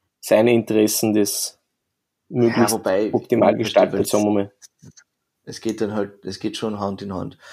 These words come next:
Speaker 2: Ich meine, jetzt ist halt wieder so ein bisschen deppert, dass wir an einem Karfreitag ein Spiel haben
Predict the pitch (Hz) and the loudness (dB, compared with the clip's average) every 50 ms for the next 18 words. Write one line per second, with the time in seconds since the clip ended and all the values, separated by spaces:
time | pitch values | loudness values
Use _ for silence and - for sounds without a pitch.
0 | - - _ - 110 117 120 127 127 127 - 135 131 143 123 123 131 131 131 131 | -20 -16 _ 0 2 4 6 6 4 4 0 2 2 2 4 4 4 4 4 4
1 | - 143 135 135 139 135 139 127 - 123 120 - 143 131 - 127 123 - 131 123 | 4 4 4 4 2 -4 -6 0 0 0 2 2 0 0 0 -4 -4 -2 0 2
2 | 120 120 92 104 117 120 117 113 - - 117 110 - - 101 98 101 - 127 123 | 2 2 2 2 0 0 0 -2 2 2 2 2 2 2 2 2 2 2 -2 -4
3 | 127 123 - - - 143 139 147 156 165 196 247 | -4 -6 -4 0 0 0 2 4 2 0 0 -4